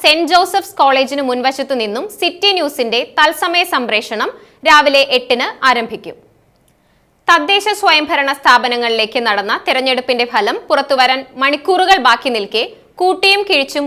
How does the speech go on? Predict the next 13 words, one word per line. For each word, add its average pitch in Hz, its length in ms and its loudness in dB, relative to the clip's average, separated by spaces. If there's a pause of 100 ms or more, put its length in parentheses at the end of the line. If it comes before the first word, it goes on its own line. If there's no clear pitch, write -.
മുന്നണി 330 380 -2
നേതൃത്വങ്ങൾ. 185 500 -4 (840)
കഴിഞ്ഞ 330 240 6 (100)
തവണത്തേക്കാൾ 277 560 2 (160)
വോട്ടിംഗ് 320 400 2
ശതമാനത്തിൽ 262 560 0 (160)
നേരിയ 320 400 4
കുറവുണ്ടായെങ്കിലും 254 840 0 (200)
നഗരസഭയിലും 285 680 2 (140)
ഗ്രാമപഞ്ചായത്തുകളിലും 277 1160 0 (440)
വൻ 359 120 6 (120)
മുന്നേറ്റമുണ്ടാക്കാൻ 277 920 2
കഴിയുമെന്ന 247 460 2